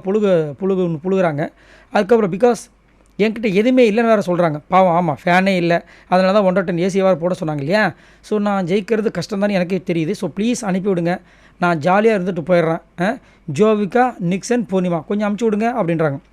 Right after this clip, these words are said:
ஏ, already வந்த இந்த பட்டாசுலாம் வெடிச்சே வந்து வீடு வந்து அப்படியே பத்திக்கிட்டு எரியுது.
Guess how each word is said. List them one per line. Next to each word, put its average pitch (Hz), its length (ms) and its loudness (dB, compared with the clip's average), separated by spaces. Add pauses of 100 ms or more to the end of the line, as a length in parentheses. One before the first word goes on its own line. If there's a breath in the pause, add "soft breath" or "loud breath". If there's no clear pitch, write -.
(240)
ஏ, 180 140 -4 (340 soft breath)
already 220 540 2
வந்த 214 380 2
இந்த 175 200 0
பட்டாசுலாம் 196 460 0
வெடிச்சே 208 360 0
வந்து 190 220 -2
வீடு 190 260 -2
வந்து 185 180 0
அப்படியே 170 180 -4
பத்திக்கிட்டு 175 400 -2
எரியுது. 151 180 -4